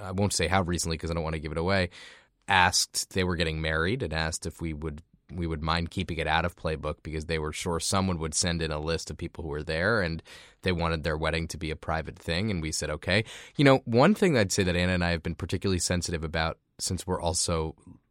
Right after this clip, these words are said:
both kind of <laughs> private people, uh,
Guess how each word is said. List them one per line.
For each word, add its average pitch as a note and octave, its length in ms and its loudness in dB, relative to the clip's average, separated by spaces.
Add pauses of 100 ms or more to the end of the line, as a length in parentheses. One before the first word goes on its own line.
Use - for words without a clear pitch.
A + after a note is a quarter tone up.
(220)
both F#2+ 260 0
kind F2 240 0
of E2+ 140 -4
<laughs> - 80 -2
private - 320 -4
people, D#3+ 580 6 (400)
uh, F2+ 220 4